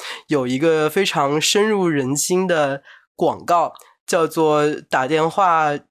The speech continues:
就是预约出租车，两巴斯在零。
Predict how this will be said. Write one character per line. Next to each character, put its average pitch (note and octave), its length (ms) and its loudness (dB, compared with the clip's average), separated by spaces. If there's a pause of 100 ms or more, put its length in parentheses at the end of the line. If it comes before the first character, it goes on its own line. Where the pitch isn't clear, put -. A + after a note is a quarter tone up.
(180)
就 E3 160 -4
是 D#3 220 0
预 F#3 160 -2
约 E3+ 180 2
出 E3+ 160 -4
租 E3+ 140 -2
车， E3 400 0 (500)
两 E3 280 0
巴 G#3 140 0
斯 G3+ 180 -6
在 G3 120 0
零。 C#3 280 -4